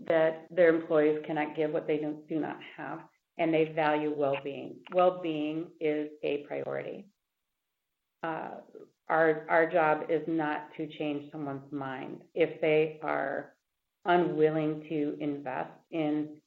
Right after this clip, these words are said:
employee well-being, that's gonna be a long road to hoe and probably do not lead us anywhere. But, you know, one of our heroes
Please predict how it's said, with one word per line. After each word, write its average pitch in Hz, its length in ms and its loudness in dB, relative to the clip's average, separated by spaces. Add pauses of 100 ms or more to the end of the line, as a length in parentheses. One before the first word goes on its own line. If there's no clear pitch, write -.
(160)
employee 156 500 2
well-being, 147 640 -2 (520)
that's 165 300 4
gonna 160 160 0
be 151 220 2
a 143 80 2
long 147 340 -2
road 131 200 -2
to 127 80 -8
hoe - 440 -6 (800)
and 143 140 -4
probably 147 380 0
do 147 140 -4 (120)
not 143 300 -4
lead 139 160 -2
us 151 180 -2
anywhere. 165 520 -6 (640)
But, 156 260 6
you 165 80 2
know, 160 100 4
one 170 180 6
of 170 140 6
our 143 320 6
heroes 147 360 4